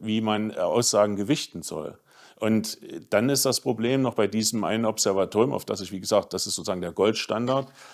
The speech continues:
ähm, dass, äh, das erst so neunzehnhundertfünfzig losging.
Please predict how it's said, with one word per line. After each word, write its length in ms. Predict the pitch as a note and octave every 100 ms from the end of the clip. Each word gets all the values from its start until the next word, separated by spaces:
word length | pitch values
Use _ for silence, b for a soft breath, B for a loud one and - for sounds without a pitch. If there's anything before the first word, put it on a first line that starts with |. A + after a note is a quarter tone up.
| B B -
ähm, 440 | G#2+ G#2+ G#2 G2+
dass, 420 | G2+ G2+ - - G2+
äh, 260 | G#2+ G2+
das 260 | F#2+ G2+ -
erst 320 | G2 G2+ -
so 260 | - G#2+ G#2
neunzehnhundertfünfzig 880 | G2+ G#2 G#2+ F#2+ - B2 - G2+
losging. 540 | G#2 A2+ - D#2 D2